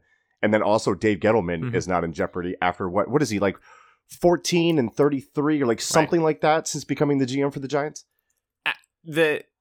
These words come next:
Speaker 2: I don't know, but
Speaker 1: <laughs>
Speaker 2: your, your, uh, your Howie Roseman jeopardy thing brings up to an interesting point that I was thinking
Speaker 1: Yeah.
Speaker 2: about. Eagles twenty twenty draft class. We're now sixteen games through the season. We have one more game left.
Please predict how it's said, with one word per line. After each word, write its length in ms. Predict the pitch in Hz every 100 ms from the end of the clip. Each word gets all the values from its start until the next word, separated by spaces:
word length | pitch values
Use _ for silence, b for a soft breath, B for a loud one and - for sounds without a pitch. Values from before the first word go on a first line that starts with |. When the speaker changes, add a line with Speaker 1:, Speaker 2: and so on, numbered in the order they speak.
| _ _ _
Speaker 2:
I 100 | 143
don't 200 | 170 190
know, 280 | 120 135 202 - _ -
but 340 | 123 143 160 135
Speaker 1:
<laughs> 40 |
Speaker 2:
your, 240 | 147 143
your, 300 | 131 139 139
uh, 360 | 135 117 107 85 - _ -
your 200 | 135 139 - -
Howie 260 | 156 151 143
Roseman 360 | 135 131 131
jeopardy 320 | 123 127 131
thing 180 | 117 113
brings 220 | 117 120
up 100 | 120
to 80 | -
an 60 | 104
interesting 380 | 113 113 117 110
point 320 | 120 107 110
that 100 | 110
I 60 |
was 180 | 107 110
thinking 280 | 123 120 110
Speaker 1:
Yeah. 60 | 101
Speaker 2:
about. 380 | 107 104 104 - _ _ _ _ _ _
Eagles 400 | 147 156 185 170
twenty 320 | - 160 143 139
twenty 200 | 139 127
draft 300 | 123 120 -
class. 300 | 110 85 -
We're 60 |
now 100 | 120
sixteen 520 | 113 - 135 - 139 127
games 260 | 123 123
through 80 | 127
the 80 | 113
season. 260 | 120 113
We 60 | 113
have 100 | 107
one 180 | 113 117
more 200 | 113 113
game 240 | 110 104
left. 440 | 98 73 - -